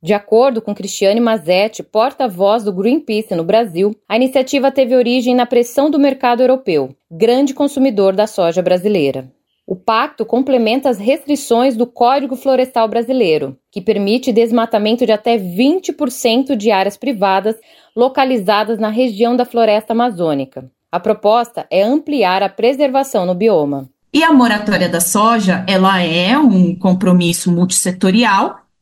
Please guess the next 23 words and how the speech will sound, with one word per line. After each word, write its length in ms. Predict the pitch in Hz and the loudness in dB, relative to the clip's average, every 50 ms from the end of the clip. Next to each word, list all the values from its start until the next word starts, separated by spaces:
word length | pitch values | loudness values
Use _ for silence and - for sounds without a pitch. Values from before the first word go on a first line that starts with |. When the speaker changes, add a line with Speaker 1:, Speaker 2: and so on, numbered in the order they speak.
| _ - | _ 0
Speaker 2:
e 220 | 254 285 294 262 | 2 2 4 4
ela 320 | 226 202 196 196 214 240 285 | 2 0 0 0 0 0 0
vai 340 | 285 247 226 226 214 214 233 | 2 2 2 2 4 2 2
além 220 | 247 254 269 269 | 2 2 2 2
da 120 | 247 302 | 2 0
lei. 340 | 370 381 302 220 185 160 160 | 0 0 -2 -2 -2 -2 -4
Então, 320 | 175 - - 190 175 175 196 | -6 -6 -4 -2 0 0 0
a 80 | 196 | 0
lei 360 | 214 214 208 196 190 202 233 | 0 0 0 0 2 2 2
ainda 300 | 277 277 240 214 208 190 | 2 2 2 2 0 0
permite 580 | 190 - 226 202 196 202 190 180 175 180 - - | -2 -2 -2 0 2 2 0 0 -2 -2 -4 -4
algum 320 | 175 175 165 160 170 196 | -4 -4 -4 -2 2 2
desmatamento 1300 | 247 262 285 262 233 226 214 214 214 - 196 202 190 185 180 175 175 160 - - - 175 160 156 160 131 - | 2 2 2 2 2 2 2 0 0 -2 0 2 2 2 2 0 -2 -4 -6 -4 -4 -2 -2 -2 -4 -4 -2
mediante 880 | - 185 196 202 190 190 - 190 190 180 175 170 160 170 - - - 180 | 0 0 2 0 0 -2 -2 0 2 2 2 0 -2 -4 -4 -4 -2 0
a, 440 | 170 165 165 160 156 151 151 143 - - _ _ _ - | 0 0 0 0 0 0 -2 -4 -6 -10 _ _ _ -2
a 80 | 185 185 | 0 0
obtenção 500 | 185 185 185 185 190 180 180 - 180 165 | 0 0 0 0 0 -2 -2 -2 -2 -2
de 80 | 160 | -2
uma 120 | 165 165 160 | -2 -2 -2
autorização 760 | 160 160 - 160 156 170 170 190 240 - - 214 208 - - - | -2 -2 -2 -2 -2 -2 -2 -2 -2 -2 0 0 0 -2 -2 -4
para 80 | - 180 | -4 -4
esse 160 | 175 - - | -4 -6 -6
processo. 600 | - 170 175 - - 175 165 220 311 - - - | -4 -4 -2 -2 -2 -2 -2 -2 -4 -6 -12 -20